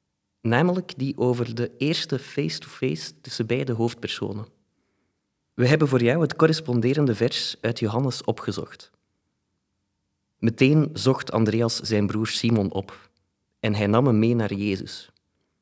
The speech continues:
Jezus keek hem aan en zei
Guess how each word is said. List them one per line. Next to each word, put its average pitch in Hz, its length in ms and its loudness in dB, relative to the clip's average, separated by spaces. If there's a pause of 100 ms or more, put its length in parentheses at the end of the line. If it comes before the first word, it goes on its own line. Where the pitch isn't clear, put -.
(480)
Jezus 135 680 0
keek 120 200 0
hem 110 140 2
aan 113 360 -4 (120)
en 101 160 -2
zei 104 280 -4